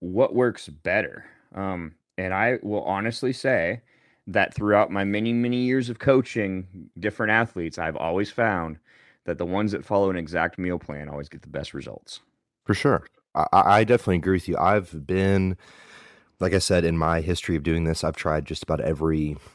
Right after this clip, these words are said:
Speaker 2: diet out there. And I used to do flexible dieting, like, very aggressively, like, making all these extravagant recipes and everything else to try to, like, fit in just wild things. And I can say, like,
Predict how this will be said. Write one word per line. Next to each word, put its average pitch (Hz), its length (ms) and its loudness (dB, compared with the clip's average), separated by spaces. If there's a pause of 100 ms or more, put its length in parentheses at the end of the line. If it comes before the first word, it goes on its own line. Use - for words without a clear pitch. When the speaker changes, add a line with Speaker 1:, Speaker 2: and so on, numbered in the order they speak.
(240)
Speaker 2:
diet 87 460 4
out 92 240 2
there. 82 180 2
And 87 100 2
I 87 40 4
used 87 200 0
to 85 100 -4
do 85 160 -2
flexible - 460 -4
dieting, 80 420 -2
like, 73 200 -6
very 78 640 0 (100)
aggressively, 80 640 -4
like, 71 240 -4
making 87 460 -2
all 82 200 4
these 80 220 0
extravagant 80 720 -2
recipes 78 600 -6
and 73 100 -4
everything 73 460 -4
else 87 320 2
to 85 80 -8
try 80 240 -4
to, 80 80 -4
like, 71 260 -8 (220)
fit - 340 2
in 82 240 0
just 78 200 -6
wild 76 460 -2
things. 76 440 -4 (420)
And 85 140 0
I 90 80 4
can 85 160 -4
say, 87 260 0
like, 78 380 -4